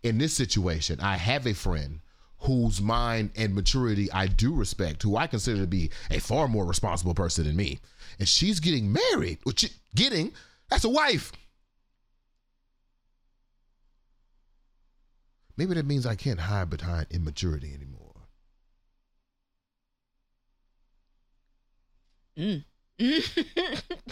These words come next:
Speaker 2: Ooh.
Speaker 1: Did I just call me out? <laughs>
Speaker 2: You did.
Speaker 1: I mean, if you wanna get deep about it,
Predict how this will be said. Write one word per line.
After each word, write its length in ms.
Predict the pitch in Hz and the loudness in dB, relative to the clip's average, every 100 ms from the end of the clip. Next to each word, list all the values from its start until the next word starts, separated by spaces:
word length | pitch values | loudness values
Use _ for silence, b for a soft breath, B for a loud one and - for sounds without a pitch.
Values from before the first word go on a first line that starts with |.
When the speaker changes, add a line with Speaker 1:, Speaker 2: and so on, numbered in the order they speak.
| - - _ _ _ _ _ _ - _ - _ b b b b b b _ - | -20 -20 _ _ _ _ _ _ -20 _ -20 _ b b b b b b _ -14
Speaker 2:
Ooh. 220 | 165 196 - _ - | -10 -10 -14 _ -14
Speaker 1:
Did 1300 | 311 - - - _ _ _ _ _ _ _ - 139 | -14 -12 -16 -20 _ _ _ _ _ _ _ -4 0
I 40 | |
just 140 | 190 - | 0 0
call 160 | 196 | 0
me 140 | 202 226 | 2 0
out? 180 | 285 - | -2 -2
<laughs> 40 | |
Speaker 2:
You 600 | 170 - 214 240 196 202 202 | 0 2 2 2 2 0 0
did. 420 | 196 254 175 247 - 269 - _ _ _ B B B B - _ _ _ _ _ _ _ _ _ _ _ _ _ _ _ _ _ _ _ _ _ _ _ _ _ _ - - - - _ - | 0 0 -2 -4 -6 -10 -10 _ _ _ B B B B -20 _ _ _ _ _ _ _ _ _ _ _ _ _ _ _ _ _ _ _ _ _ _ _ _ _ _ -20 -20 -20 -20 _ -6
Speaker 1:
I 60 | |
mean, 140 | 98 90 | -2 -2
if 100 | 87 | 0
you 100 | 127 | 0
wanna 280 | 101 78 | 0 -2
get 240 | 73 71 69 _ | -4 -8 -10 _
deep 300 | - 117 180 | -2 0 0
about 460 | 78 78 - - - | -4 -8 -12 -14 -20
it, 140 | - | -20